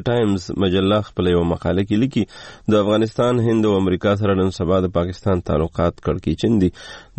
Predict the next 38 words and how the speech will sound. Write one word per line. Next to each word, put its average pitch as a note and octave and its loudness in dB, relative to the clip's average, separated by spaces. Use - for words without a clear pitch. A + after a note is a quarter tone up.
دا G2+ 4
درې G#2+ 0
واړه E2+ 2
هیوادونه F2+ 0
د F2+ -6
پاکستان E2+ -2
په - -16
خارجه D#2+ 0
پالیسۍ E2 -2
کې E2 -2
ډېر D2+ 2
اهمیت F#2 -2
لري G#2 2
او G2 2
داسې A2 0
ښکاري G2+ 0
چې F#2 -6
دغه E2+ 2
پالیسي D2+ -4
ناکامه F#2+ 0
ده. E2 2
خو - -8
پوښتنه G2+ 0
دا D#2+ 2
ده F#2+ 2
چې A2 -2
د - 2
دې G2 4
ذمهواري E2+ 2
په F2+ 0
چا G2+ 2
راځي؟ D#2+ -4
زموږ F#2+ 2
همکار F#2+ 0
منور E2+ 2
شاه G#2+ -2
د G2 0
دې D#2 2